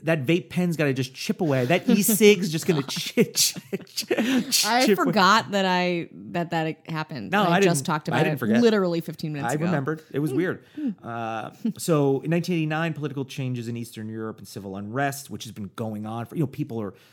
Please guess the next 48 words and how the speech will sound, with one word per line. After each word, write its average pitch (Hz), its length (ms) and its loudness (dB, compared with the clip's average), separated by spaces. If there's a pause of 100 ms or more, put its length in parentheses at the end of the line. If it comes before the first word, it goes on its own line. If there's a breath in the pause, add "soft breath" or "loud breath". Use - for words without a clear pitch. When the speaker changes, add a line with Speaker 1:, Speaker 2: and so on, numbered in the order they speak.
(240 soft breath)
Speaker 1:
uh, 95 200 -10 (120)
you 98 100 -12
know, - 60 -16
trying 82 160 -18
to, 80 160 -18
always 110 240 -10
trying 92 180 -14
to 90 80 -14
escape - 560 -4
and, 90 340 -10
you 87 80 -12
know, 92 160 -14 (140)
get, 113 260 -12
get 113 140 -10
over 98 120 -10
the 95 60 -10
wall, 120 460 -4 (260 soft breath)
uh, 92 460 -12 (720)
put 131 140 -8
pressure 139 200 -8
on 127 60 -4
the 127 100 -6
East 131 160 -6
German 123 260 -6
government 127 480 -4
to 117 100 -12
loosen 113 240 -8
some 117 120 -10
of 107 60 -8
the 107 40 -6
regulations 127 600 -6
on 101 100 -8
travel 101 260 -10
to - 20 -6
Speaker 2:
Mm-hmm. 98 80 -4
Speaker 1:
West 95 160 -8
Germany. 139 500 -6 (560 soft breath)
At 123 60 -10
a 120 40 -6
press, 131 280 -6 (160)
press 151 200 -6
conference 135 540 -6
on 120 120 -8
November 113 280 -6
ninth, 151 380 -4
East 123 320 -10
German 120 260 -8
spokesman 110 560 -10